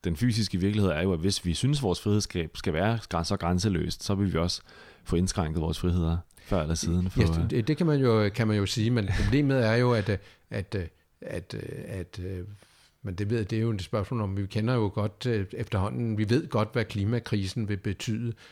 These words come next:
Speaker 2: og klimakrisen vil jo be-, betyde, at, øh, at det er de, de,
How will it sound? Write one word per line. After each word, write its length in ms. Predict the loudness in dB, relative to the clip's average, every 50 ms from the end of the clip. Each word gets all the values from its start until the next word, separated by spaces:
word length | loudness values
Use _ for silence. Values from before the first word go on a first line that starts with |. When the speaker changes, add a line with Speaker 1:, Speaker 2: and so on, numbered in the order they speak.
| -20 -10 -6
Speaker 2:
og 120 | -4 -4
klimakrisen 880 | -4 -2 -2 0 2 0 0 0 0 0 0 0 0 -2 -2 -2 -4 -4 -8 -16 -20 -20 _ _
vil 140 | 0 2 4
jo 80 | 4 2
be-, 240 | 2 2 0 0
betyde, 680 | 0 0 0 -2 0 0 0 0 0 0 0 0 0 0
at, 220 | -2 -2 -4 -4
øh, 120 | -4 -4 -6 -8 -14 -20 _ _
at 200 | -4 -4 -4 -2
det 160 | -2 -2 0 0
er 80 | 0
de, 260 | 0 0 0 0 -2 -2 -6 _ _ _ _ -4
de, 220 | -2 0 0 0